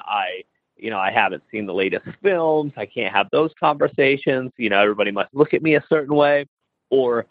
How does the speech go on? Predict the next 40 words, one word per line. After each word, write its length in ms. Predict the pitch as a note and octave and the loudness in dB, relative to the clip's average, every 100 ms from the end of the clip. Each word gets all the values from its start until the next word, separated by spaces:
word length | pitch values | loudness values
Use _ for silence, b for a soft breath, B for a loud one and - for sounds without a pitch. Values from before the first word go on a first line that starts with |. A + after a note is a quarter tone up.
| _ _ _ - | _ _ _ 0
from 220 | C3+ A2+ | 0 0
the 80 | G2 | -4
parent 360 | - D#3 A#2+ _ | 0 0 0 _
standpoint, 600 | C3+ A#2+ A#2 B2+ B2 B2 | -6 -4 -2 0 0 0
oh, 200 | - D3+ | 0 2
you 160 | C3+ B2+ | 0 -2
know, 120 | B2 | 0
I'm 140 | B2 B2+ | 2 2
not 240 | B2+ A#2+ _ _ _ _ | 2 2 _ _ _ _
a 100 | A#2+ - - | -10 -10 -10
C-suite 600 | D3+ C#3 - C3 B2 A#2 | -6 -6 -4 0 0 0
guy 300 | - B2 B2 | 2 2 4
or 140 | A#2 G#2+ | 2 2
gal. 400 | C3 B2+ C3 A#2 | 2 2 2 0
I 80 | |
don't 280 | G#2 A#2 A2+ | -2 -2 -4
have 300 | B2+ A#2+ A#2 A2 _ _ _ | -2 0 0 -2 _ _ _
a 80 | G#2 | -14
specific 500 | - A2+ - C3 A2 | -12 -14 -6 -2 -2
corporate 460 | - B2 A2 G#2+ - | 0 0 0 -2 -2
job. 440 | E3 C#3 C3+ C3 | 0 2 2 0
I, 200 | A#2 G2+ - | 0 -2 -6
I'm 200 | F#2+ G2 | -12 -12
nothing. 540 | B2 D3 - D3 C3+ B2+ | 0 0 2 2 0 -2
You 80 | A2 | -4
know, 60 | |
I'm 60 | F#2 _ | -6 _
just 120 | _ | _
a 80 | F2 | -10
welder. 640 | F#2+ C#3+ D3+ D3 D3 C#3 - _ _ | -2 0 0 2 2 0 -2 _ _
What, 200 | - D#3 - | -2 -2 -2
what 180 | D3 - _ | -2 -2 _
people 260 | - A3 F#3+ | -18 -2 0
don't 220 | C#3 F#2+ | 2 0
realize 540 | D3+ B3 A#2+ G3 A2+ A#2+ | -2 0 0 2 2 0
is 100 | C3 - | -6 -2
that 240 | C#3 A#2+ - _ _ _ C#3 | -2 -2 -4 _ _ _ -2
there 260 | D#3+ F#3 | 0 2
are 220 | F3+ C3+ C3 | 2 2 2
ways 480 | A2 D3+ E3+ D#3 | 0 2 2 0